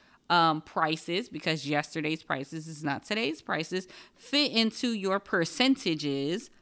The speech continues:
that you arbitrarily come up with, I would ad-, I would advise that you start with prioritizing what you need and the support that you need for your budget, and then you can align it up with how much are you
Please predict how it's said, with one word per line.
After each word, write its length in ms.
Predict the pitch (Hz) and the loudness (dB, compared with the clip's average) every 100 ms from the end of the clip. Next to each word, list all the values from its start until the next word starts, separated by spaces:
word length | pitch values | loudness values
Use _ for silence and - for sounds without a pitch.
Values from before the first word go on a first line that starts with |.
| _ | _
that 300 | 165 160 - | -2 0 0
you 320 | 190 180 170 160 | 0 0 0 4
arbitrarily 640 | 165 160 151 170 156 147 | 4 2 -4 -4 -4 -4
come 240 | - 147 - | -4 -2 2
up 220 | 285 - | 2 2
with, 280 | 160 147 - - - - - | 0 0 -2 -12 -20 -18 4
I 260 | 170 180 208 | 8 10 8
would 220 | 202 202 | 4 6
ad-, 220 | 185 180 - | 6 6 2
I 220 | 147 160 | 4 4
would 160 | 180 202 | 4 0
advise 440 | 196 175 160 156 | 2 6 6 6
that 200 | 151 143 | 0 -4
you 60 | 147 | -6
start 280 | - 151 147 | -2 0 0
with 220 | 151 - | -2 -8
prioritizing 1200 | - 143 139 175 226 233 - 196 180 170 170 165 | -2 0 2 2 2 0 2 4 4 4 0 -2
what 380 | 139 151 208 - | -2 -2 0 -2
you 120 | 233 | -2
need 400 | 214 185 175 165 - | 0 0 0 0 -2
and 200 | 156 143 | -2 -2
the 100 | 139 | -4
support 640 | 139 - - 302 370 - | -6 -8 -2 2 2 0
that 340 | 156 147 147 170 | -2 -2 -2 -4
you 120 | 156 | 0
need 400 | 151 151 147 143 _ _ | 0 0 0 -2 _ _
for 220 | - 175 | -2 0
your 220 | 156 151 | 2 0
budget, 560 | 143 147 143 143 143 - - - - | 0 0 0 -2 -4 -4 -16 -20 -4
and 300 | 165 165 147 | 2 2 2
then 480 | 156 196 175 156 151 - _ - | 2 4 6 4 0 -4 _ -10
you 140 | 160 | -8
can 240 | - 165 147 | -2 0 0
align 460 | 143 151 160 170 | 0 4 6 4
it 120 | 160 - | 2 0
up 300 | 160 156 - | 0 0 -2
with 280 | 156 147 139 | -4 -4 -4
how 320 | - 180 170 | -2 6 6
much 260 | 180 175 - | 6 0 0
are 100 | 156 | -2
you 300 | 151 151 | 0 -2